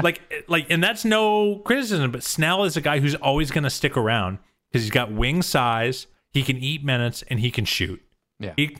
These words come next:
Speaker 1: he can't shoot awesome, but he can shoot. He can hit an open corner three. He's not gonna make terrible mistakes,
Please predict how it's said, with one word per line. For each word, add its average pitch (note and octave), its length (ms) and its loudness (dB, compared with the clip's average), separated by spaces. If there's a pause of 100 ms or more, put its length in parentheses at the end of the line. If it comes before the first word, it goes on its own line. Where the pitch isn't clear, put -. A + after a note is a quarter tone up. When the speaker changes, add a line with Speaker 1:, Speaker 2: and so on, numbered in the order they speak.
Speaker 1:
he C#3+ 120 0
can't E3 220 -2
shoot C3 280 -2
awesome, B2 680 0 (360)
but B2 120 0
he C3 120 0
can A2 140 0
shoot. C3 400 0
He A2+ 80 -2
can A2+ 140 0
hit A#2+ 100 2
an A#2+ 80 2
open A2+ 260 2
corner A2 300 -2
three. G#2 520 0 (240)
He's A2 160 -2
not B2+ 140 2
gonna B2+ 120 0
make A#2 180 -2
terrible C3+ 480 2
mistakes, A#2+ 420 0